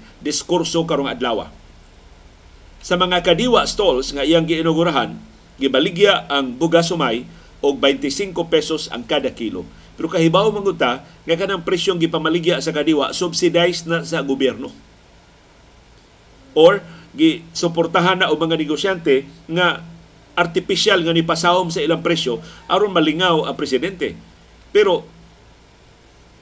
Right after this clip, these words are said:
matod sa presidente, dunay kapin lima ka gatos ka kadiwa stall sa tibuok Pilipinas. Bidinis ato Subo, hain man ang kadiwa stalls.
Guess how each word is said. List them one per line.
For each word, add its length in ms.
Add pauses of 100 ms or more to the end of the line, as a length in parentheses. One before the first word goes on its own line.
(140)
matod 320
sa 160
presidente, 560
dunay 320 (240)
kapin 400
lima 400
ka 80
gatos 400
ka 160
kadiwa 400
stall 480
sa 160
tibuok 320 (160)
Pilipinas. 640 (640)
Bidinis 320
ato 240
Subo, 400
hain 320
man 160
ang 80
kadiwa 400
stalls. 680